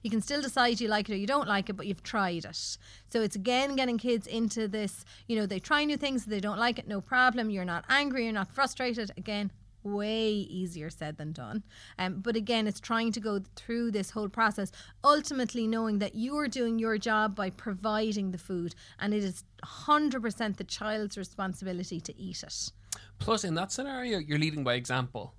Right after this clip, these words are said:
Speaker 2: So
Speaker 1: Yes.
Speaker 2: you're trying it as well, which is
Speaker 1: Yeah.
Speaker 2: great. So both
Speaker 1: Yeah.
Speaker 2: parents are showing that they're trying it as
Speaker 1: Mm-hmm.
Speaker 2: well. They make it more of a family, um, a family thing to do
Speaker 1: Yes.
Speaker 2: together, as opposed to isolating a child or isolating children or anything
Speaker 1: Yes.
Speaker 2: like that. It's one unit.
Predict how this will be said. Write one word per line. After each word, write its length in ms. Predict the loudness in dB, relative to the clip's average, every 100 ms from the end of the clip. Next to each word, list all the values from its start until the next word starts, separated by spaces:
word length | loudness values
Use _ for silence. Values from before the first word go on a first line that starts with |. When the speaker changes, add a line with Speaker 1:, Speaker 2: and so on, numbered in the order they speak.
| -4
Speaker 2:
So 160 | 2
Speaker 1:
Yes. 180 | 4 8
Speaker 2:
you're 180 | 10 8
trying 360 | 6 4 4 4
it 80 | 0
as 160 | -2
well, 240 | 2 4 2
which 140 | 2
is 60 | 6
Speaker 1:
Yeah. 80 |
Speaker 2:
great. 240 | 6 6 0
So 260 | -4 -4 -2
both 100 | 4 4
Speaker 1:
Yeah. 40 |
Speaker 2:
parents 380 | 4 2 2 2
are 40 |
showing 280 | 2 2 2
that 120 | -2 0
they're 220 | 2 2
trying 280 | 2 0 0
it 80 |
as 80 | -2
Speaker 1:
Mm-hmm. 80 | 2
Speaker 2:
well. 220 | 4 4
They 60 | 2
make 220 | -2 -2
it 60 | -4
more 180 | 0 2
of 60 |
a 40 | 2
family, 600 | 4 4 4 2 0 -4 -16 -20 -4
um, 800 | 2 4 4 4 2 0 -2 -4 -10
a 80 |
family 560 | -6 0 0 0 -2 -6 -10
thing 360 | -2 2 2
to 100 | 0
do 80 | -2
Speaker 1:
Yes. 160 | 2 2
Speaker 2:
together, 300 | 2 2 0
as 140 | 0
opposed 280 | 0 0 0
to 80 | 0
isolating 460 | 0 2 2 2 0
a 40 |
child 480 | 0 4 4 4 0
or 100 | -2
isolating 520 | -4 -6 -6 -6 -6
children 420 | -4 -2 0 0 2
or 60 |
anything 260 | 2 2 0
Speaker 1:
Yes. 80 | -4
Speaker 2:
like 0 | -4 -6
that. 60 |
It's 120 | -6
one 180 | 0 2
unit. 340 | 2 0 -4